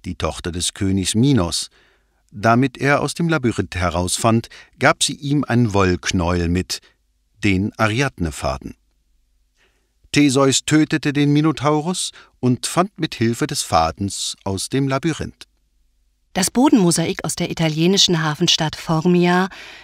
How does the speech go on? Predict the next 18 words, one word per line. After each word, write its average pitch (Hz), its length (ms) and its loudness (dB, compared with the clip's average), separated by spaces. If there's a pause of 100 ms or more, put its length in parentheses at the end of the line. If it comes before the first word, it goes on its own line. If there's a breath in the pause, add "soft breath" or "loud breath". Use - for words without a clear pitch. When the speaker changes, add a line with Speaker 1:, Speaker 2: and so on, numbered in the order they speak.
Speaker 2:
zwischen 156 380 0
Rom 156 340 2
und 147 240 -2
Neapel 165 580 0 (400 loud breath)
zeigt - 320 -2
den 233 140 4
nackten 202 560 0
und 160 220 0
muskulösen 160 640 2
Theseus, 151 880 -2
wie 147 220 -6
er 143 100 -2
den 143 220 0
Minotaurus 151 760 2
durch 143 240 -4
reine 151 320 2
Körperkraft 156 760 -2
niederringt. 151 720 0